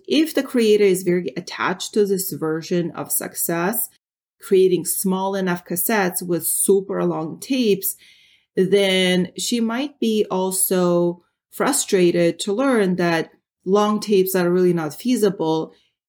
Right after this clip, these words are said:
even if the size of the cassettes to be reduced. So maybe the material could be too thin and fragile. And then if she uses the same materials, then she cannot really achieve a smaller size.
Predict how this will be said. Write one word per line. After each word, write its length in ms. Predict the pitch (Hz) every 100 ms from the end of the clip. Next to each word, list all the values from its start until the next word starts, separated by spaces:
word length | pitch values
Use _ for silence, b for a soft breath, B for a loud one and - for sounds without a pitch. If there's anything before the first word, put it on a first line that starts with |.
| -
even 440 | 208 196 185 175
if 160 | 165 -
the 100 | 170
size 420 | - 156 160 160
of 120 | 143
the 60 | 156
cassettes 460 | 180 - 147 -
to 80 | -
be 140 | 160
reduced. 420 | 151 156 156 127 -
So 100 | 156
maybe 280 | 160 160
the 100 | 175
material 640 | 170 160 - 269 240 220 208
could 200 | 208 190
be 100 | 190
too 220 | - 190
thin 240 | 190 180
and 180 | 170 170
fragile. 760 | 190 190 180 190 175 170 165 b b b b _
And 220 | 175 160
then 160 | 156 151
if 120 | 147
she 140 | - 151
uses 400 | 156 143 151 143
the 100 | 160
same 500 | - 208 208 202 185
materials, 580 | 185 185 175 170 165
then 180 | 160 147
she 160 | 143 -
cannot 300 | - 160 151
really 180 | 156 135
achieve 380 | - - 160
a 40 | 151
smaller 380 | - - - 180
size. 800 | - 196 196 190 185 180 175